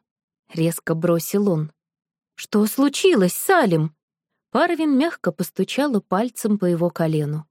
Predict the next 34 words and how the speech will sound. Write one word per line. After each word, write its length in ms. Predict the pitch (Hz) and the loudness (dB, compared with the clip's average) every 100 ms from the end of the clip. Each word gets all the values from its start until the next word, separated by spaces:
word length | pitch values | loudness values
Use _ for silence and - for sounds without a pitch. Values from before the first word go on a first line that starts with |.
| _ _ _ - | _ _ _ 0
"Мы 220 | 311 254 | 2 4
с 60 | - | 2
тобой 360 | 277 190 226 | -2 2 4
на 140 | 277 247 | 4 2
одной 320 | 175 202 320 | 2 2 2
стороне. 560 | - 415 370 240 175 - _ _ _ | 0 0 2 2 0 -4 _ _ _
Разве 400 | 311 269 233 262 | 2 2 2 0
ты 140 | 247 | 2
не 160 | 254 262 | 2 4
заметил, 460 | 262 381 466 285 254 | 4 2 2 0 0
как 180 | 240 | 0
мы 100 | 233 240 | 2 2
сегодня 460 | - 233 226 226 | 2 4 4 4
отлично 480 | 247 226 214 - 262 | 2 0 0 2 2
ладим? 400 | 240 165 160 180 _ _ _ - | 2 2 0 -4 _ _ _ 0
У 100 | 269 | 2
нас 220 | 220 208 | 2 0
с 40 | |
тобой 300 | - 202 214 | 0 2 2
отличная 500 | 208 202 196 - 277 | 2 0 0 2 2
химия. 480 | 240 240 262 311 294 - _ _ _ | 2 0 2 2 0 -6 _ _ _
Ещё 300 | 359 311 277 | 0 2 2
совсем 440 | - 220 - 302 | 2 -2 0 2
не 100 | 262 | 2
поздно, 460 | 254 370 330 190 180 _ _ - | 2 2 2 2 0 _ _ 0
даже 260 | 220 202 | 2 2
сейчас, 580 | 208 269 233 - 359 - | 0 -2 0 0 0 0
перевести 560 | - 220 214 240 - 226 | 0 2 2 0 2 2
наши 300 | 214 202 240 | 2 2 0
особенные 560 | 226 269 208 202 208 | 2 2 2 4 4
отношения 720 | 208 226 220 - 370 254 202 - _ - | 2 0 0 0 2 2 2 -4 _ 0
на 160 | 294 | 2
новый 320 | 247 254 285 339 | 4 4 4 4
уровень". 520 | 285 208 170 165 | 6 4 4 0